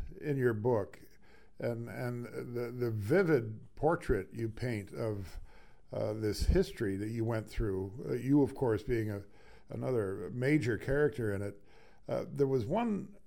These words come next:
passage that struck me for a couple of reasons. One, because it, it sort of laid out, um, <laughs> some of the pe-, peculiarities of being a daughter of a Leonard Bernstein.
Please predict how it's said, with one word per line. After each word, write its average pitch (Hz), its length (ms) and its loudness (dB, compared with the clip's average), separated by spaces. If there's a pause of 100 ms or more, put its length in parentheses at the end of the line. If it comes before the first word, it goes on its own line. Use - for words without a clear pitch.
(320)
passage 131 800 0 (140)
that 120 440 -2
struck 156 360 -2
me 123 360 -2 (320)
for 131 260 4
a 123 40 0
couple 156 320 0
of 123 80 2
reasons. 104 420 0
One, 147 360 -2 (460)
because 131 580 2
it, 127 400 -2
it 127 240 -4
sort 160 260 2
of 123 120 2
laid 131 240 4
out, 127 300 2 (680)
um, 98 440 -4 (280)
<laughs> - 300 -20
some 147 720 0
of 135 80 2
the 113 80 0
pe-, - 140 -10 (240)
peculiarities 151 1200 6
of 113 160 0
being 131 240 2
a 101 60 0
daughter 120 520 4
of 101 120 0
a 104 60 0
Leonard 98 400 -2
Bernstein. 107 640 -2